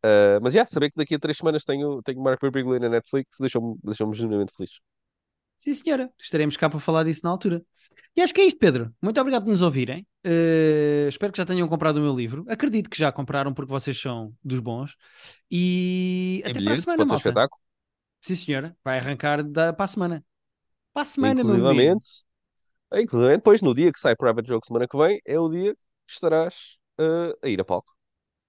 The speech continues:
Speaker 1: Pela
Speaker 2: Exatamente.
Speaker 1: primeira
Speaker 2: A
Speaker 1: vez com o solo.
Speaker 2: estrear o meu solo em Lisboa. Sim, senhora.
Speaker 1: E eu
Speaker 2: Portanto,
Speaker 1: lá
Speaker 2: acho que é
Speaker 1: estarei.
Speaker 2: isto. Até para a semana, malta.
Speaker 1: Adeus, amigos.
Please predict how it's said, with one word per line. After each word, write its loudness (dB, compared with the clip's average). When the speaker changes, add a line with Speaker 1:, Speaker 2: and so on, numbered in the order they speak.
Speaker 1:
Pela 2
Speaker 2:
Exatamente. -
Speaker 1:
primeira 2
Speaker 2:
A 0
Speaker 1:
vez 0
com -2
o 0
solo. 0
Speaker 2:
estrear -2
o 0
meu 0
solo -4
em -8
Lisboa. -6
Sim, -8
senhora. -6
Speaker 1:
E -10
eu -2
Speaker 2:
Portanto, 2
Speaker 1:
lá 6
Speaker 2:
acho 0
que 4
é 6
Speaker 1:
estarei. 6
Speaker 2:
isto. -14
Até -4
para -2
a -4
semana, 4
malta. -4
Speaker 1:
Adeus, 6
amigos. 2